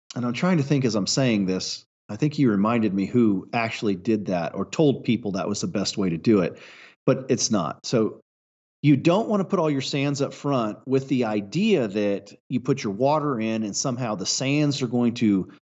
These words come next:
absorb a certain or get wet out by that water and then load your plasticizer and so forth on top of that, because plasticizer has no effect on the sands. What we, what you will end up doing under that circumstance is, yes, you will get some of that sand to absorb your water.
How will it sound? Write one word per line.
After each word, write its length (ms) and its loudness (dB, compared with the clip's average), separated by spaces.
absorb 500 4
a 60 4
certain 400 -2
or 100 -4
get 220 0
wet 180 2
out 240 0
by 140 0
that 180 -2
water 540 -2
and 120 -2
then 160 0
load 400 2
your 400 -2
plasticizer 920 -6
and 100 -6
so 180 0
forth 300 -6
on 80 -6
top 240 -2
of 80 -2
that, 140 -4
because 320 -4
plasticizer 720 0
has 260 2
no 120 2
effect 380 -4
on 100 -2
the 60 -6
sands. 640 -4
What 260 2
we, 180 2
what 220 2
you 160 2
will 280 4
end 140 4
up 140 -2
doing 360 0
under 240 2
that 180 -2
circumstance 760 0
is, 560 2
yes, 420 0
you 120 2
will 320 4
get 160 0
some 200 -2
of 60 0
that 180 -2
sand 500 0
to 120 2
absorb 360 0
your 100 -2
water. 540 0